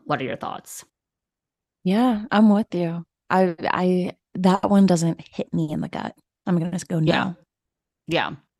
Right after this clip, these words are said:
Speaker 1: Okay, this is, I think, the most reasonable explanation that a lot of people essentially believe. So, maybe, Shannon, I mean, what do you, like, if you could sum it up in, like, T L D R terms without me getting into all the details, what do you think happened?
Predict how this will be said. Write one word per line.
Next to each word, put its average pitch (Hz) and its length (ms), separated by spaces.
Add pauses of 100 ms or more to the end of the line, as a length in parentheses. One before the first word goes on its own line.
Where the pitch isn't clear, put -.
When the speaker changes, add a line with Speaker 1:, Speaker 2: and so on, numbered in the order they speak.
(500)
Speaker 1:
Okay, 170 240
this 208 240
is, 240 80
I 202 120
think, 165 300
the 151 120
most 139 580
reasonable 156 640
explanation 185 560
that 160 80
a 151 60
lot 127 220
of 117 60
people 117 680 (520)
essentially 95 440
believe. - 460 (880)
So, 160 380 (440)
maybe, 240 220
Shannon, 233 340
I 185 60
mean, 185 260 (380)
what 208 140
do 226 80
you, 220 100
like, 202 180
if 180 140
you 196 80
could 262 140
sum 202 200
it 185 60
up 165 140
in, 160 100
like, 139 320
T - 160
L 165 140
D 151 120
R 127 300
terms 120 400
without 143 220
me 147 80
getting 135 220
into 135 120
all 120 60
the 131 80
details, - 200 (200)
what 190 200
do 190 60
you 185 80
think 147 200
happened? - 420